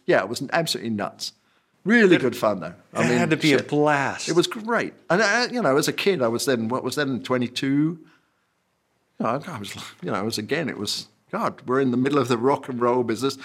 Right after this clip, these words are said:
Speaker 1: And nobody knew about Gary then and what he, you know, what he was like. We were just on tour and having
Speaker 2: Yeah.
Speaker 1: a lot of good fun. Yeah, it
Speaker 2: Were
Speaker 1: was
Speaker 2: you
Speaker 1: great.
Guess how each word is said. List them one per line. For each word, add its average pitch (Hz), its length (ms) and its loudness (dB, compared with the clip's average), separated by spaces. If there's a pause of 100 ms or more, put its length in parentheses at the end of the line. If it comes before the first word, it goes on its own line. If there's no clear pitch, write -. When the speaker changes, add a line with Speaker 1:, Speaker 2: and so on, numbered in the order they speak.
(160)
Speaker 1:
And 190 100 2
nobody 175 320 4
knew 117 300 4
about 107 340 -2
Gary 104 320 0
then 107 280 -2
and 110 160 -6 (400)
what - 220 -4
he, 123 120 -4 (220)
you 107 100 -4
know, 95 160 -4
what 101 200 -8
he 113 120 -6
was 107 200 -6
like. 110 320 0
We 147 120 2
were 135 80 2
just 127 240 -4
on 123 180 2
tour 156 280 0
and 85 100 -6
having 117 420 -2 (300)
Speaker 2:
Yeah. 123 340 2
Speaker 1:
a 113 80 0
lot 120 200 4
of 117 120 -6
good 139 180 -4
fun. 165 260 -2 (140)
Yeah, 151 140 0
it - 20 2
Speaker 2:
Were 135 60 4
Speaker 1:
was 151 100 4
Speaker 2:
you 151 60 2
Speaker 1:
great. 196 240 2